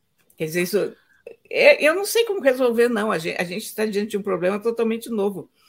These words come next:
A humanidade nunca teve que conviver com essa quantidade de, de registros,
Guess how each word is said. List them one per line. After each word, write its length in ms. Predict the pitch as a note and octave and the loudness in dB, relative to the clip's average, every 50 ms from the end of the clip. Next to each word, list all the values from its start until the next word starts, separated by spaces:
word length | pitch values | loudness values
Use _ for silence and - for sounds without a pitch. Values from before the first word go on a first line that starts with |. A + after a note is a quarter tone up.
| _ _ _ _ _ _ _ | _ _ _ _ _ _ _
A 80 | - | -4
humanidade 640 | F3 F3+ F#3+ G3 G3+ G3 D#3+ G3 G3 G#3 A3+ G#3+ A3+ | 0 2 2 2 2 2 4 6 6 6 6 4 2
nunca 440 | A3 A3 A3+ C4 D4 - - A#3 - | 0 0 0 -2 -4 -2 -2 -4 -2
teve 260 | - G3 F3+ E3+ D#3+ | 0 -2 -2 -2 -4
que 140 | - - E3 | -10 -14 -8
conviver 480 | - E3+ E3 D#3+ E3+ D#3+ D3+ D#3+ F3+ | -4 -4 -4 -4 -4 -4 -2 -4 -4
com 100 | F#3 - | 0 0
essa 220 | G3 A3+ A#3 - B3 | 0 0 0 -2 -2
quantidade 640 | - A#3+ A3+ A3+ G#3+ F3 F#3+ E3 F3 F3+ E3+ D#3+ - | -2 -2 0 -2 -2 0 2 2 2 0 -2 -8 -14
de, 440 | - - D3+ D3+ D3+ D3+ D3 D#3 - _ _ _ _ _ _ _ _ _ _ _ _ _ _ _ _ _ _ _ _ _ _ _ _ _ _ _ _ _ _ _ _ _ _ _ | -12 -12 -10 -8 -8 -8 -8 -10 -14 _ _ _ _ _ _ _ _ _ _ _ _ _ _ _ _ _ _ _ _ _ _ _ _ _ _ _ _ _ _ _ _ _ _ _
de 180 | - E3+ D#3+ G#3+ | -10 -4 0 8
registros, 1080 | G#3 A3+ A3+ A#3 G#3+ G3+ A3+ B3+ C#4 - - - - D3 C#3+ C#3+ - - - - - | 10 10 10 10 6 2 0 0 -2 -4 -6 -6 -6 -8 -8 -8 -8 -12 -16 -18 -20